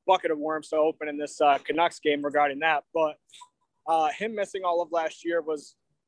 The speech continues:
you kinda got a glimpse of, of just what they missed outside of his production. And, uh, I, it, it seemingly rubbed off on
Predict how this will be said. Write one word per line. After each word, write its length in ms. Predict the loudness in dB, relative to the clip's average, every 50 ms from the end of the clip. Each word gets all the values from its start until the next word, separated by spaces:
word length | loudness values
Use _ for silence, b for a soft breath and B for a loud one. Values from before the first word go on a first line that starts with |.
| _ _ _ _ _ _ -20 _ _ _ _ -6
you 100 | -6 -4
kinda 240 | -2 -2 -2 0 2
got 160 | 2 2 2
a 60 | 2
glimpse 360 | -2 -4 -6 -8 -8 -8 -8 -10
of, 140 | -10 -10 -10 _ _ -6
of 180 | -6 -6 _ -12
just 340 | -4 0 0 0 0 -2 0
what 180 | 0 0 2
they 140 | 4 2 2
missed 340 | 2 2 0 0 0 0 0
outside 360 | -2 -2 -2 -2 0 0 0
of 60 | 0 -2
his 120 | -6 -10 -6
production. 600 | -6 -2 -2 -2 -2 -4 -10 -18 -20 -20 -20 _ _ _ _ _ _ _ _ _ _ _ _ _ -6
And, 220 | -4 -4 0 2
uh, 360 | 4 4 6 4 4 2 -2 -4 -2 2
I, 320 | 4 4 4 2 0 -4 _ -14
it, 140 | -14 -14 _ _ _ _ _ -6
it 420 | -6 -4 -2 -2 -2 -2 -2 -6
seemingly 580 | -10 -4 0 0 2 2 2 0 2 0 0 -2
rubbed 360 | -2 0 2 2 2 4 4
off 220 | 4 4 4 2 -2
on 60 | -8